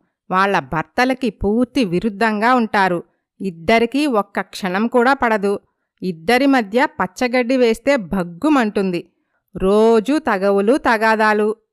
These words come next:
కాని ఇవేమీ పట్టించుకోకుండా అన్నదమ్ములిద్దరూ కలిసికట్టుగా పనిచేసుకుంటూ ఉంటారు.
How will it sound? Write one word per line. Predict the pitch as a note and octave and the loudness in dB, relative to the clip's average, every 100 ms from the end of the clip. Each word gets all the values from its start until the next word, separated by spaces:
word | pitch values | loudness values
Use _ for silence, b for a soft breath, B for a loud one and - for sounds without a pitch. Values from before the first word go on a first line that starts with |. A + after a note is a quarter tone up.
| _ _ | _ _
కాని | G#3 G3+ F#3+ F#3+ F#3+ F#3 _ - | 0 2 2 -2 -6 -12 _ -8
ఇవేమీ | G#3 G3 G3 G3 G#3+ D4 | -4 0 0 0 2 0
పట్టించుకోకుండా | D4+ F3+ - A3 - - A3 A3 G#3+ A3+ F#4 D#4 _ _ _ | 0 -6 -2 -4 -4 -2 -2 -2 -2 0 -2 -4 _ _ _
అన్నదమ్ములిద్దరూ | F#3 F#3+ B3 C4 D#4 D4+ A3+ F#3+ F3+ A#3 F#3+ F3+ F#3 _ _ - | -4 -2 0 2 2 2 0 -2 -2 0 0 -4 -10 _ _ -4
కలిసికట్టుగా | F3+ A3 D4 C#4 B3 - F#3+ A#3 | -2 -2 -4 -4 -4 -4 -2 0
పనిచేసుకుంటూ | E4+ A3 G3+ A#3 C4+ B3 - G3+ F3+ C4+ D#4 | 0 -2 -2 0 -2 -2 -4 -4 -2 -2 0
ఉంటారు. | C#4+ B3 A#3+ G#3 F3+ | 0 2 2 2 0